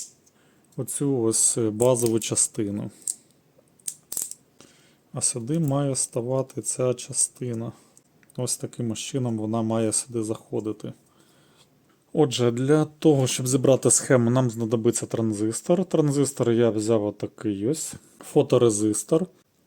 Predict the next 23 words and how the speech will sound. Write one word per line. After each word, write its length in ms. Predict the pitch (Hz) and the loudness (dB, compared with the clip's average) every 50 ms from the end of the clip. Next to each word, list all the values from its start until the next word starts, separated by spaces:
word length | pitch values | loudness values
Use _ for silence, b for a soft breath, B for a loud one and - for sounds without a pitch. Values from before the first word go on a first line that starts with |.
| _ - | _ -14
який 200 | 147 - - 139 | -6 0 0 2
змінює 440 | 120 117 127 139 139 135 127 120 113 | 2 4 4 4 4 4 4 2 2
свою 340 | - - - 123 120 117 107 | 0 0 0 2 2 2 2
провідність 720 | - 120 117 113 139 175 180 170 165 156 - - B B B B B B - | 2 2 2 2 2 0 0 2 2 2 0 -2 B B B B B B 0
в 40 | 120 | 4
залежності 600 | 120 120 139 147 131 135 131 120 - - - 113 | 6 6 6 6 6 4 2 0 -2 -4 -6 -4
від 240 | 113 123 120 - - | -4 -4 -6 -4 -6
освітлення. 840 | 151 120 - - - 117 107 110 107 - 117 127 143 151 165 185 190 - _ B B B B B B B B B B B B B B B B B - - | -2 0 0 0 -2 -4 -6 -6 -4 -2 -2 0 0 2 0 0 -2 -4 _ B B B B B B B B B B B B B B B B B -10 -6
І 200 | - 147 156 165 | -4 -2 -2 -2
два 360 | 139 123 120 131 143 147 147 | -2 0 4 6 6 8 8
резистори 720 | 139 135 123 120 123 139 151 143 - - - 127 120 120 | 6 6 4 2 2 0 0 0 -2 0 2 4 4 4
звичайних, 800 | 113 107 113 123 120 - - 180 185 196 196 185 175 147 - - | 4 2 2 0 0 0 0 2 2 4 4 4 4 2 0 -2
один 380 | 127 117 123 139 135 127 117 117 | -4 -2 0 2 2 2 2 2
на 120 | 117 113 | 2 0
п'ять 360 | 107 - 120 113 110 - - | 2 4 4 4 4 2 -2
і 160 | - 190 135 | -6 -2 0
один 360 | 120 113 110 107 127 147 160 160 | 2 2 2 2 2 2 2 0
кілоом 600 | - - 185 180 185 185 185 185 180 175 170 175 - | 0 -2 -2 0 2 2 4 4 4 2 0 -2 -6
і 200 | 160 131 131 139 | -6 -4 -4 -2
один 520 | 151 135 110 110 139 151 156 139 120 120 | -2 -2 0 2 2 2 4 4 4 2
на 340 | 117 123 131 135 135 131 127 | 2 2 2 2 2 0 0
триста 540 | 123 - - 117 120 117 - - - - 117 | -2 -2 2 2 2 2 2 0 0 0 2
Ом. 380 | 107 104 95 95 95 101 107 | 2 2 2 0 -2 -4 -10